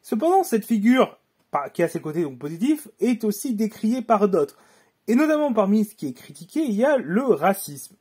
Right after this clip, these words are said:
En effet, Gandhi a tenu des propos racistes dans sa vie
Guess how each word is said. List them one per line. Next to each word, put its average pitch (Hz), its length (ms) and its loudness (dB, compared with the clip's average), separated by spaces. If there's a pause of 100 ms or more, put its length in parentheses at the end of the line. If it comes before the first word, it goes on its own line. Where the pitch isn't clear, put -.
(180)
En 247 140 -2
effet, 269 360 -4
Gandhi 226 520 -2
a 247 180 2
tenu 240 360 0
des 202 100 0
propos 202 380 -4
racistes 160 580 -2
dans 143 180 -6
sa 147 180 -4
vie 233 260 -2